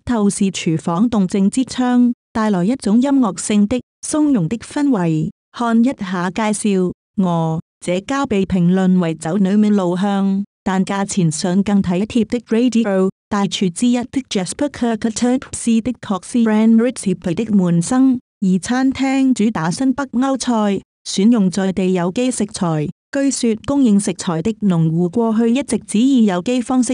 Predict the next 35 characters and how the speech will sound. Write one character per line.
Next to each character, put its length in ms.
耕 260
種， 320
為 220
餐 340
廳 240
提 180
供 220
八 140
十 160
種 280
以 220
上 240
當 240
造 180
又 200
多 180
樣 260
化 160
的 200
農 280
作， 240
部 140
分 200
肉 120
類 200
來 220
自 140
羅 240
蘭 220
的 160
獵 200
人， 320
海 240
產 280
則 120